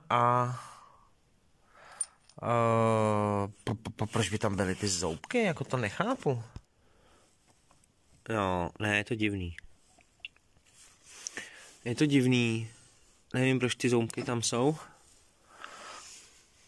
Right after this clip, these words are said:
Nicméně na to asi tady nepřijdu a je to vlastně jedno.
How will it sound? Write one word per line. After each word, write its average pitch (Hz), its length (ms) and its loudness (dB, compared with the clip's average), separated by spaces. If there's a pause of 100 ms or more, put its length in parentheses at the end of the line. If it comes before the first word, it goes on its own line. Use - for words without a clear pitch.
Nicméně 147 1000 6 (1600)
na 113 120 0
to 117 140 2
asi 117 220 -2
tady 123 200 0
nepřijdu 123 640 4
a 117 80 2
je 120 80 2
to 127 100 4
vlastně 120 360 2
jedno. 117 340 2